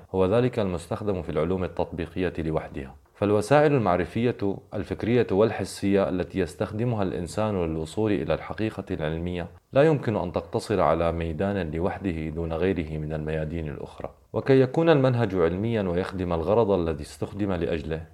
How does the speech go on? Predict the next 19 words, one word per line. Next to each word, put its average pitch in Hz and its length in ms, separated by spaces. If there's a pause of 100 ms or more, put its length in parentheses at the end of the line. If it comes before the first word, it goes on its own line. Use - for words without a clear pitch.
فإنه 131 560
يجب 110 300
أن 78 180
يمتاز 92 520
أيضا 101 340
بالعقلانية، 80 840 (460)
أن 98 60
يعتمد 92 500
على 85 220
الملاحظة 95 640 (240)
والتجربة 87 720 (320)
والتحليل 87 640
بصورة 85 420
موضوعية، 73 640 (120)
بمعزل 135 580
عن 87 200
كل 127 200
المفاهيم 95 600
المسبقة 95 520